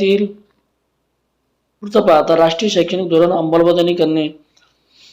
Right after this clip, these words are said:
रा-, राज्याच्या शैक्षणिक धोरणातील विद्यार्थी, पालक, शिक्षक, व्यवस्थापन समित्या, शैक्षणिक संस्था, शिक्षण तज्ज्ञ यांच्या विचारातील सकारात्मक मुद्द्यांचा समावेश करणे.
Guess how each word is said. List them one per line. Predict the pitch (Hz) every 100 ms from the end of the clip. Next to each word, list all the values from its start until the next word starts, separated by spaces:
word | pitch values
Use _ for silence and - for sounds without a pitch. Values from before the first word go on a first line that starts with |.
| - -
रा-, | 175 - - 175
राज्याच्या | 170 170 196 196 220 220
शैक्षणिक | 190 160 185 214
धोरणातील | 175 156 156 160
विद्यार्थी, | 170 190 196 196 208
पालक, | 220 156 147 147
शिक्षक, | - 190 - 202 202
व्यवस्थापन | 160 151 - 185 214
समित्या, | 214 190 196 202 208
शैक्षणिक | 202 151 - 185 202
संस्था, | 190 190 220 214
शिक्षण | - 156 202 208
तज्ज्ञ | 208 202 214
यांच्या | 180 170 220
विचारातील | 220 170 160 156 165
सकारात्मक | 170 - - 175 175 214 202
मुद्द्यांचा | 160 156 160 165 170
समावेश | 160 147 170 170
करणे. | 185 185 196